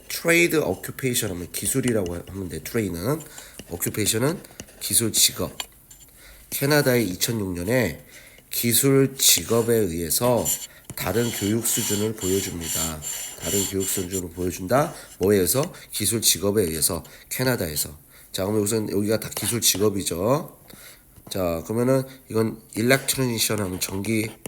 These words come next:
기술자가 되겠네. 그다음 플럼버는 배관공,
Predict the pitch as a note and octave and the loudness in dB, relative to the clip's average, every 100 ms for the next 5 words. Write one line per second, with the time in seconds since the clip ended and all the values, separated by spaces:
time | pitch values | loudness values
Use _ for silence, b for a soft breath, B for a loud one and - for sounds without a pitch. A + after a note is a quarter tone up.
0 | - - - - - A2 - F#2+ F2+ D#2 | -18 -16 -12 -2 0 0 -2 -4 -4 -6
1 | D2+ D2 C#2 - - - - - - - | -8 -8 -10 -12 -18 -18 -18 -20 -20 -20
2 | - B B B - G2 F#2+ - D3+ C#3 | -20 B B B -8 -6 -6 0 2 4
3 | A#2+ A2 C3 D3 D3 B B B F#2+ F#2+ | 4 4 4 2 -4 B B B -4 2
4 | A#2 A2+ F#2 | 2 2 -2